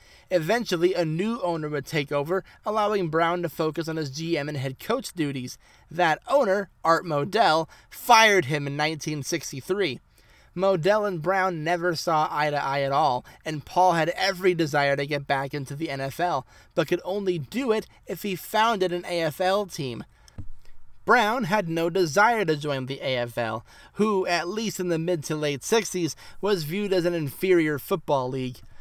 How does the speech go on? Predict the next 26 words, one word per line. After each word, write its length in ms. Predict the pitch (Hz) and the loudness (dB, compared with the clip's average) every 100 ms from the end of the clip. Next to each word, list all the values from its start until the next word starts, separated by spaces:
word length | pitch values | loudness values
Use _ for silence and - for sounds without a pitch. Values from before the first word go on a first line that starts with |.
| - - - | -18 -20 -8
Brown 380 | 156 226 254 254 | 4 4 6 2
was 160 | 233 160 | 0 2
given 280 | 220 214 | 0 2
assurance 560 | 220 - 175 170 170 160 | -2 0 2 4 4 2
that 200 | 175 156 | 0 0
the 100 | 160 | -2
merger 480 | 151 175 202 165 180 | 0 2 2 2 2
between 440 | 170 - 180 190 | 2 0 -2 -2
the 100 | 190 | -4
two 340 | 180 - 180 170 | -6 -6 -4 -2
leagues 320 | 143 156 143 | -4 -4 -6
was 120 | 143 | -8
imminent, 420 | 202 202 175 170 - - | -4 -2 0 -2 -6 -18
so 200 | - 196 | -4 -2
he 160 | 165 202 | 0 0
did 260 | 143 175 | 2 2
what 120 | 165 151 | 2 -2
he 100 | 151 | -4
was 140 | 131 | -6
best 360 | 113 151 147 - | -2 -2 0 -2
at, 240 | 110 113 _ _ _ - | -6 -6 _ _ _ -8
created 580 | - 202 151 156 151 139 | 0 0 0 0 0 -2
an 100 | 139 | -2
Ohio 440 | 135 - 123 117 | -2 0 0 0
football 480 | - 156 - 113 117 | 0 -4 -4 -6 -6
team. 340 | - 127 117 | -6 -8 -8